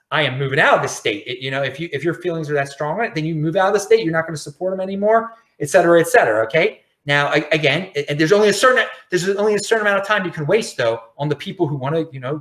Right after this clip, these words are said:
kill their babies and stuff. There's only a certain amount of time you can waste on that, uh, and, and to try to convince them is they're gonna kill their babies. They're gonna do it. It's, it's horrifying. Yeah, it is horrifying. But again, but o-, o-, on,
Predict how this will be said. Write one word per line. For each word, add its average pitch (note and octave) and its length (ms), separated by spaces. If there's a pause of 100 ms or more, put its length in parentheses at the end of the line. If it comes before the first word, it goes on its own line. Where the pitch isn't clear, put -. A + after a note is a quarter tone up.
kill C#3 200
their E3+ 140
babies D#4 400
and G#2+ 80
stuff. - 260
There's A#2 140
only D3+ 140
a D3 40
certain G3 220
amount F3+ 180
of - 100
time D3 200
you D3+ 80
can G3 120
waste D4 280
on A#2 160
that, G#2+ 200 (360)
uh, B2 280
and, C#3+ 280
and - 80
to D#3 80
try E3 120
to E3 60
convince A#3 260
them D#3+ 100
is C#3 100
they're D#3 80
gonna E3+ 120
kill F3+ 180
their F#3+ 100
babies. D#3+ 420
They're B2 140
gonna D3 160
do B3 160
it. A#2+ 120
It's, C3 280
it's C3 100
horrifying. - 540
Yeah, C3+ 180
it C3+ 160
is F#3 120
horrifying. - 460
But - 120 (420)
again, E3 320
but A3+ 140
o-, B3 160
o-, A#3 240
on, A3+ 260